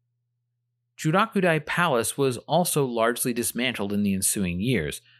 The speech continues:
much of its lumber being repurposed for the construction of Momoyama Castle.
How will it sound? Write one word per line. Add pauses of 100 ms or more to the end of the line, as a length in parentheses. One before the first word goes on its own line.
(140)
much
of
its
lumber
being
repurposed
for
the
construction
of
Momoyama
Castle.